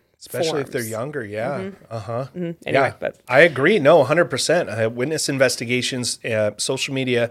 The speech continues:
Speaker 1: and witness investigations, they d-, go hand in hand, especially certain demographic, and, um, it, it's difficult. Plus, sometimes it's hard to find a, a, an active phone number. People change their phone numbers, and, um, you know,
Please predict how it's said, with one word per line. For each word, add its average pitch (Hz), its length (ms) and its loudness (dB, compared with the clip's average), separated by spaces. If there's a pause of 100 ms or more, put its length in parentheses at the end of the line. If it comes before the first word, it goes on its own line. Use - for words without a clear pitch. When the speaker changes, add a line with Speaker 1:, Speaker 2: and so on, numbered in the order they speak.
(460)
Speaker 1:
and 110 180 -4
witness 120 320 -6
investigations, 110 680 -4
they 101 180 -6 (260)
d-, 123 80 -14
go 117 400 -2
hand 113 280 -4
in 101 80 -6
hand, 104 420 -4 (360)
especially 175 480 -6
certain 196 360 -8
demographic, 180 880 -2
and, 127 300 -6
um, 113 480 -2
it, 175 220 -8
it's - 240 -10
difficult. 190 440 -6
Plus, 254 320 0 (600)
sometimes 262 420 -2
it's 247 120 -6
hard 202 220 -4
to 202 60 -6
find 196 380 -2
a, 175 420 -2
a, 170 380 -2
an 151 100 -2
active 165 360 -4
phone 180 240 -2
number. 143 220 -2
People 139 300 -8
change 139 320 -6
their 147 100 -2
phone 139 280 -2
numbers, 151 580 0
and, 113 520 -4 (100)
um, 113 380 -4 (100)
you 120 120 -10
know, 113 260 -4